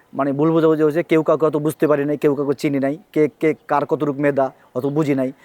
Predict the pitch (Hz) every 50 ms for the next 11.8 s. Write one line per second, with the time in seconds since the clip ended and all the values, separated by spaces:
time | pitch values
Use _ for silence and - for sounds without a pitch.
0 | - _ - 135 135 160 156 160 160 156 156 127 151 156 143 147 - - 156 135
1 | 143 131 139 143 139 143 143 139 - - 139 127 123 143 _ _ _ _ - -
2 | 143 151 156 147 151 156 151 147 147 147 - - 151 147 147 135 127 120 135 127
3 | 139 135 135 139 135 - 127 _ - 135 _ _ - - 123 127 127 120 107 98
4 | - _ _ - 127 123 120 101 - _ _ - 160 - 156 135 127 120 117 117
5 | - - _ - 143 139 143 - - - - - - - _ _ _ _ - _
6 | _ _ _ _ _ - 143 160 175 185 185 202 180 202 190 202 190 180 - 196
7 | 180 196 202 196 - - _ _ _ _ _ _ _ _ _ _ _ _ _ _
8 | _ - 180 180 190 190 196 220 240 269 - _ _ _ _ _ _ _ _ _
9 | _ _ _ _ _ - 131 131 143 160 165 180 202 180 - - 202 190 185 196
10 | 202 190 156 123 101 107 92 - - - _ _ _ _ _ _ _ _ _ _
11 | _ _ - 185 208 220 214 202 180 190 185 180 165 143 110